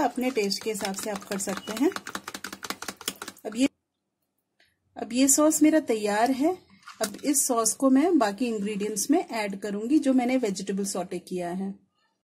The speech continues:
तो guys, अब इसी में मैं अपने sauce को ऐड कर दूंगी।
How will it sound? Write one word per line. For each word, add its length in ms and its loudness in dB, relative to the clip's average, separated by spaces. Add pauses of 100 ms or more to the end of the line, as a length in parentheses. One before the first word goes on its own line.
तो 60 -16
guys, 320 -4 (580)
अब 200 -14
इसी 260 -4
में 140 2
मैं 280 2
अपने 480 0 (800)
sauce 340 -2
को 220 -2 (240)
ऐड 260 -2
कर 200 -4
दूंगी। 400 -6